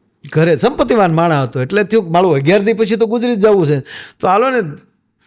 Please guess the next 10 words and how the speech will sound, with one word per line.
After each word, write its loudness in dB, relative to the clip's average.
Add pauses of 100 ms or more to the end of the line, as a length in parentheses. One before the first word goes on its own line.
(260)
જેટલું 2
કરાય 4
એટલું -2
ખૈરિયત 0
કરીએ, 2
ધર્માદો 0
કરીએ, -2 (1700)
ભાગવત 0
કથા -2
ને. -12